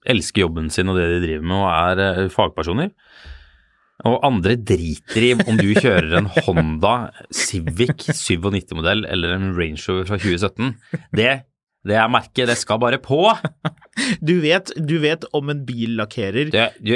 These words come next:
Speaker 1: du, jeg skal hjem, ikke
Speaker 2: Ja,
Speaker 1: sant?
Speaker 2: nå skal jeg hjem. Jeg er
Speaker 1: Ja.
Speaker 2: ferdig. Du vet om en
Speaker 1: Sett på det
Speaker 2: billakkerer
Speaker 1: her skilteret sjæl, da.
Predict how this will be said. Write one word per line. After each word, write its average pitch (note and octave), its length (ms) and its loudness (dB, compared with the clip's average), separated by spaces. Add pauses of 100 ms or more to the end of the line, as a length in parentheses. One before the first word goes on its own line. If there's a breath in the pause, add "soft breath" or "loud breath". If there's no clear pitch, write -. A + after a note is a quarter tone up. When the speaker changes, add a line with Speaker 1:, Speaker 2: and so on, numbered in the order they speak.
Speaker 1:
du, A2 240 0
jeg A2+ 400 -2
skal B2 160 0
hjem, A#2+ 320 0
ikke C3 160 -2
Speaker 2:
Ja, C3+ 80 0
Speaker 1:
sant? C3+ 240 -6
Speaker 2:
nå C3 160 -4
skal F3 140 0
jeg D#3+ 40 -8
hjem. F3 80 -14 (220)
Jeg C#3+ 60 -4
er - 20 2
Speaker 1:
Ja. A#2+ 80 2
Speaker 2:
ferdig. B2+ 140 -2 (260 loud breath)
Du E3+ 80 2
vet D#3 160 -2
om F3+ 80 -4
en E3+ 80 0
Speaker 1:
Sett D#3+ 160 0
på B2 80 -2
det B2+ 80 -6
Speaker 2:
billakkerer C#3 240 4
Speaker 1:
her B2+ 80 2
skilteret B2+ 560 -2
sjæl, C3+ 320 2
da. C#3 40 4